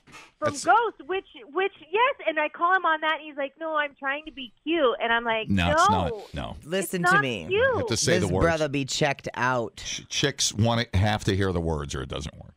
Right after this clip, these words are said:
Speaker 1: Yeah.
Speaker 2: Even if you fake
Speaker 1: Yeah.
Speaker 2: that part, you have to say it. You have to at least try.
Speaker 1: Yes.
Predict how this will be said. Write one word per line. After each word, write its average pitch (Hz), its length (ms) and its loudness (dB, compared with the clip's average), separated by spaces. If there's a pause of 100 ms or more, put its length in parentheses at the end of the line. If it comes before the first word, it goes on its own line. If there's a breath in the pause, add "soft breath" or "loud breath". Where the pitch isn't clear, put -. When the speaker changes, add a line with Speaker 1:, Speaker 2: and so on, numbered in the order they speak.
Speaker 1:
Yeah. 190 340 -4 (220)
Speaker 2:
Even 165 220 0
if 156 140 0
you 127 80 4
fake 151 280 2
Speaker 1:
Yeah. - 60 0
Speaker 2:
that 147 240 0
part, 92 240 -2
you 87 120 2
have 90 220 0
to 78 140 -2
say 98 300 -2
it. 62 200 -10 (400)
You 80 60 0
have 73 120 0
to - 80 -6
at 67 40 -10
least 71 220 -8
try. 453 320 2
Speaker 1:
Yes. - 80 0